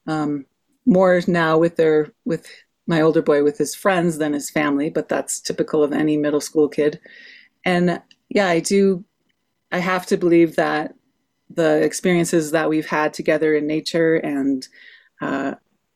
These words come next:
that they've had on their own in nature growing up will carry them into adulthood, and that they'll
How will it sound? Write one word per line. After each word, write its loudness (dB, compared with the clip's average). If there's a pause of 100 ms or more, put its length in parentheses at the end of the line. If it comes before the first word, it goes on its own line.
(560)
that 0
they've 2
had -4
on -4
their 0
own 4
in 2
nature 2
growing -4
up -2
will 2
carry 2
them -2
into -4
adulthood, -2
and -2
that -4
they'll 0